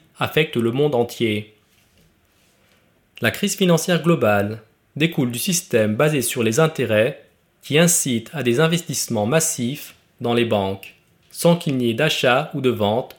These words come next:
de production ou de flux monétaires réels sur le marché. La spécificité de l'Islande tient au fait que les banques islandaises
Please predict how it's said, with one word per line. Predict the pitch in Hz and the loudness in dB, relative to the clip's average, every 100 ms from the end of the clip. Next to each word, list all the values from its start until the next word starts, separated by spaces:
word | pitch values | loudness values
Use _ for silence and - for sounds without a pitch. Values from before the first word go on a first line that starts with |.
| _ | _
de | 123 | -4
production | 120 170 160 - - 123 120 147 - - | -2 0 0 -4 -6 -2 -2 -4 -10 -6
ou | |
de | 127 | -4
flux | 120 - | -2 0
monétaires | 175 151 123 - 120 113 | 2 2 0 2 2 4
réels | 156 139 123 | 2 2 2
sur | 139 - | -2 -2
le | 123 | 0
marché. | 131 123 - - 104 101 101 _ _ _ _ _ _ _ _ _ _ _ _ _ _ - | 0 0 -2 -4 -4 -4 -8 _ _ _ _ _ _ _ _ _ _ _ _ _ _ -6
La | 117 | -4
spécificité | - 196 208 175 175 185 214 | -2 -2 -2 -4 -4 -2 -2
de | 165 | -2
l'Islande | 143 - 135 117 127 165 - _ _ _ - | -4 -4 -2 0 0 -2 -8 _ _ _ -2
tient | 185 180 | 0 2
au | 165 | -2
fait | - 113 104 - - _ _ _ | 0 0 0 -4 -18 _ _ _
que | - | -4
les | 123 135 | 0 2
banques | 180 175 | 2 0
islandaises | 180 - 139 123 117 110 131 - | -4 -4 -4 -2 0 2 0 -4